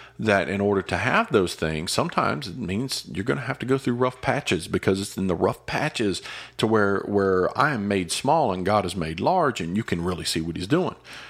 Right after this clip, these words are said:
Um, and we go, we're going through some of those now, uh, but we're, we're actually seeing what God is doing. We're seeing his hand moving. Um, and, and it's one of those awesome things. But I think as a Christian, we don't wanna be,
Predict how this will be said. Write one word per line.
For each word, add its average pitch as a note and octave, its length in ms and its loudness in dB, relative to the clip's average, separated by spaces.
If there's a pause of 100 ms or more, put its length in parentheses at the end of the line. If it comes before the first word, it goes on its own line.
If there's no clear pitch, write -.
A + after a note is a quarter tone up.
(140)
Um, F2+ 460 0
and F3+ 160 2
we F3+ 80 4
go, E3+ 160 4
we're D#3 160 0
going C#3+ 220 4
through C3 140 -2
some C3+ 180 2
of C3+ 80 2
those C3+ 160 2
now, A#2 460 -2
uh, F2+ 120 -6
but G2 260 0
we're, G2+ 240 4
we're F#2+ 200 2
actually E2+ 300 -4
seeing E2+ 280 -2
what F#2 140 -4
God E2+ 240 -2
is - 80 -6
doing. F3 300 -4
We're D#2+ 100 -2
seeing F#2+ 240 -2
his F#2+ 100 -2
hand G2 300 -2
moving. D3 420 -2 (340)
Um, D#2+ 460 -4 (200)
and, G2 220 0
and G2+ 160 0
it's G#2 160 -4
one E3+ 100 0
of C#3+ 40 -2
those A2+ 160 2
awesome F#2 340 0
things. - 440 -2 (360)
But F3 120 2
I - 20 0
think A#3+ 180 -2
as C3 120 2
a A2+ 60 2
Christian, B2 580 0
we A2+ 100 2
don't C3 280 0
wanna A2 220 0
be, G2+ 380 0